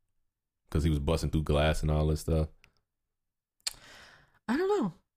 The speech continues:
Speaker 1: But I guess as Falcon, he didn't really have a head covering. So I
Speaker 2: I
Speaker 1: guess
Speaker 2: think
Speaker 1: it
Speaker 2: he did in the comics, right? I think he did in the comics.
Speaker 1: I don't know cartoons, but I don't know.
Speaker 2: Also, I mean, it's sorta kinda fitting for Sam because Sam's a veteran,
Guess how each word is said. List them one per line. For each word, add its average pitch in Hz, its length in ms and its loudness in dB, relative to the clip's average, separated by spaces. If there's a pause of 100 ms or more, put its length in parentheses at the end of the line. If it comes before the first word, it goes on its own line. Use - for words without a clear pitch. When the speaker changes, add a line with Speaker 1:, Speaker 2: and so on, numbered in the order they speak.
(140)
Speaker 1:
But 76 340 0
I 76 100 -2
guess 80 240 0
as 76 180 -4
Falcon, 71 320 -2
he 73 80 -2
didn't 71 160 0
really 67 140 -2
have 69 120 -4
a 69 60 -4
head 69 220 -2
covering. 69 220 -2
So - 160 -2
I 73 120 2
Speaker 2:
I - 40 2
Speaker 1:
guess 78 100 2
Speaker 2:
think 571 120 0
Speaker 1:
it - 120 -2
Speaker 2:
he 254 60 -2
did 220 260 2
in 147 100 -2
the 135 80 -8
comics, 196 420 -2
right? 359 240 -4 (260)
I 220 60 0
think 349 140 4
he 403 80 4
did 359 120 4
in 269 80 2
the 156 60 0
comics. 135 540 -6 (400)
Speaker 1:
I 95 80 -4
don't 92 120 0
know 78 280 -2
cartoons, 73 520 -2
but - 300 -8 (280)
I - 40 -6
don't 73 240 -2
know. 50 180 -8 (680)
Speaker 2:
Also, 254 840 4
I 214 60 2
mean, 240 200 2
it's 240 100 0
sorta 254 260 2
kinda 233 300 2
fitting 196 320 0
for 196 200 -2
Sam 185 340 0
because 190 280 0
Sam's 330 340 0
a 135 60 0
veteran, 113 420 -8